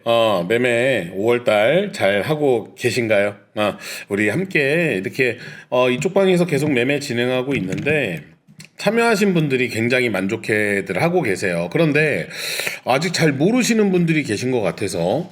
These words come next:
한 번 더 간단하게만 말씀을 드리면 이 방에서는요, 단타, 단타, 단기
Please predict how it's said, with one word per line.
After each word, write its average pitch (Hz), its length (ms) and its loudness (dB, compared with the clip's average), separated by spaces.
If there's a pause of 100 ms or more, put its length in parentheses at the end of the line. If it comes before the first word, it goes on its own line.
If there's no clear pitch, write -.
한 196 160 0
번 196 180 2
더 135 320 2
간단하게만 117 640 0
말씀을 92 400 -2
드리면 92 560 -4 (320)
이 147 140 0
방에서는요, 156 880 0 (540)
단타, 160 680 0 (1900)
단타, 120 640 -4 (680)
단기 131 720 -2